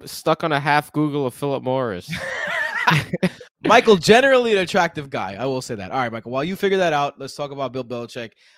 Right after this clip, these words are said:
Speaker 2: Obviously leaves a very lasting legacy in New England. Um, interestingly enough, oh, you're back. Uh,
Speaker 1: Okay.
Speaker 2: he was fired, but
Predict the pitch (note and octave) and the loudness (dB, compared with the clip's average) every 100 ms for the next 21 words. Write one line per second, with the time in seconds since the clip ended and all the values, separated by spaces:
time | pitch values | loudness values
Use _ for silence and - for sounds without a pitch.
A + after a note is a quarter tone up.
0 | _ D3 F3 F3 D#3+ E3+ E3+ D3 D#3+ D#3 | _ 2 2 2 -4 -6 -6 -6 -8 -8
1 | C#3 B2+ B2+ D3 C#3+ C#3 C#3 C#3 C3 C3 | -8 -6 -2 -2 0 -2 -4 -8 -10 -10
2 | B2 - B2+ A#2+ A#2+ D#3+ E3+ F3 - _ | -12 -14 -12 -8 -8 -4 -4 -4 -8 _
3 | _ - C#3+ D3 C#3+ - _ G#3 A#3+ - | _ -4 0 0 -2 -8 _ -2 -2 -2
4 | A#3+ A3+ G#3+ E3+ F#3 G#3 - _ B2 A#2+ | -4 -2 -4 0 0 0 -4 _ -6 -4
5 | A#2+ A2+ F2 _ _ _ - D3 D3+ F#3 | -4 -8 -12 _ _ _ -6 -4 -4 -4
6 | C4+ C#4 - - E3 D3+ D3+ E3 _ _ | -4 -4 -6 -4 -2 0 -2 -8 _ _
7 | _ _ _ _ C3+ - G#3+ A3 E3 | _ _ _ _ _ 2 6 6 4